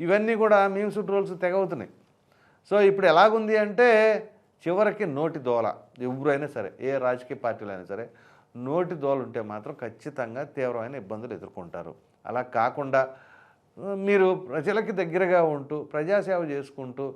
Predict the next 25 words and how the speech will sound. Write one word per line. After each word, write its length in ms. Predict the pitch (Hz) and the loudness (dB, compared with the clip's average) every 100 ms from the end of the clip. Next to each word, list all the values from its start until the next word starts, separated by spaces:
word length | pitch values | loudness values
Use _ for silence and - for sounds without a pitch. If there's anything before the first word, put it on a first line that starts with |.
| - _ _ _ - | -14 _ _ _ -8
ఆ, 140 | 180 160 | -6 -2
చేస్తూ 300 | 202 196 220 | -2 2 4
ఉంటే 280 | 190 185 226 | 4 2 2
ప్రజలు 320 | 190 196 262 | 2 4 4
గుర్తిస్తారు. 840 | 226 208 233 214 220 147 101 - _ _ _ _ _ | 4 0 -4 0 2 2 0 -12 _ _ _ _ _
మనకి 200 | 123 165 | -4 -2
ఇప్పుడు 200 | 160 156 | 0 2
వాళ్ళని 320 | 127 147 202 | 4 6 4
వీళ్ళని 200 | 208 208 | 0 -2
తిడటం 260 | 190 180 208 | -2 -2 -2
వల్ల 140 | 208 | -2
ఏమొస్తుంది? 560 | 202 208 202 202 226 220 - _ _ | -2 -4 -4 -6 -6 -6 -12 _ _
ఓటమే 360 | 127 160 202 196 | 2 4 4 2
వస్తుంది. 440 | 165 147 151 107 - _ _ _ _ - | 0 -2 -6 -10 -12 _ _ _ _ -4
ఏదైనా 260 | 147 185 190 | 0 2 2
ప్రజలకు 380 | 160 170 208 185 | 2 0 0 0
సేవ 320 | 190 196 202 | 2 2 2
చేసి 360 | 196 190 202 196 | 0 -2 -4 -4
మన 200 | 160 160 | -4 -4
పనిలో 300 | 160 180 196 | 0 0 0
మనం 260 | 180 170 | -2 -4
ఉంటే 400 | 165 180 196 190 - _ - | -4 -2 -2 -2 -12 _ -8
అప్పుడేమవుతుంది? 800 | 147 180 196 202 196 180 196 196 | -4 2 2 4 0 0 -2 -2
విజయం 420 | 165 131 135 180 | -4 -6 -2 -2
వస్తుంది. 300 | 135 - 98 | -4 -8 -14